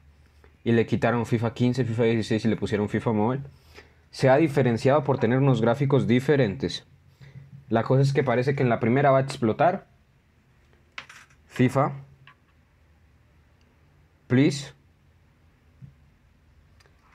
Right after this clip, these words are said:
Se está demorando lo que no está escrito, y no creo que sea por mi internet, ¿sabes? Entonces quiere decir que las pantallas de carga tal vez en las primeras entradas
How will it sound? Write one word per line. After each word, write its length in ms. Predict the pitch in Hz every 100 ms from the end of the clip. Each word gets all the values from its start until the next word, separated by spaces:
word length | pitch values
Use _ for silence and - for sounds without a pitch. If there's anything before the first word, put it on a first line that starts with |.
| _ -
Se 180 | -
está 220 | 139 143 165
demorando 340 | 185 180 185
lo 100 | 180
que 80 | 160
no 80 | 147
está 220 | - 160
escrito, 640 | - 139 156 - 196 196 _ _ _ _ _ _ _
y 100 | 120
no 80 | 123
creo 140 | 147 160
que 100 | 143
sea 160 | 143
por 100 | 156
mi 100 | 147
internet, 460 | 120 110 104 110 -
¿sabes? 500 | - 95 123 139 - - _ - - - - _ -
Entonces 400 | 113 113 135 139
quiere 200 | 156 151
decir 200 | 143 147
que 60 | 151
las 160 | 143
pantallas 340 | 139 131 135 135
de 80 | 131
carga 300 | 135 139 143
tal 100 | 139
vez 180 | 139
en 240 | 139 131 120
las 220 | 110 -
primeras 380 | 107 117 131 131
entradas 680 | 104 107 120 151 147 -